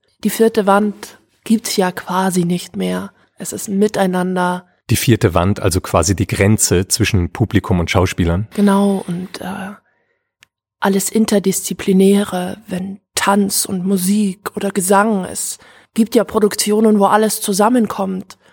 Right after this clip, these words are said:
Speaker 1: Oder eben Theater für Kinder, Theaterprojekte für Seniorinnen oder so. Ich glaube, Theater ist für alle.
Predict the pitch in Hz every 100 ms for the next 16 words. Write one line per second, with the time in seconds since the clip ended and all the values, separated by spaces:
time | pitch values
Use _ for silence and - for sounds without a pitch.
0 | _ - 240 240 190 180 196 196 196 -
1 | - 202 202 - 208 196 - 220 220 -
2 | 247 240 202 190 190 - - _ - 208
3 | 196 202 214 202 220 202 202 - 196 -
4 | 226 214 208 202 208 262 226 190 190 185
5 | - 196 196 202 196 - - - _ 208
6 | - - 202 208 262 247 240 - 190 185
7 | 190 196 214 196 202 - _ _ 208 196
8 | - 190 185 190 190